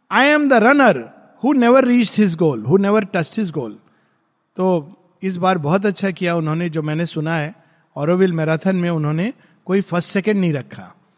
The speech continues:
तो अब ये तो उन्होंने क्लॉज खत्म कर दी।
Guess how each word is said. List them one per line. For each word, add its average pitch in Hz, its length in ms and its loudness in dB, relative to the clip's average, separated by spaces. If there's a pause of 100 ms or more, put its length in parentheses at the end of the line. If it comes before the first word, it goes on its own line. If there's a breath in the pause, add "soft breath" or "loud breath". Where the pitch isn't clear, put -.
(360)
तो 190 140 -2
अब 196 320 -2
ये 240 340 2
तो 233 260 0
उन्होंने 226 280 0
क्लॉज 202 320 0
खत्म 185 320 0
कर 156 160 -4
दी। 107 160 -16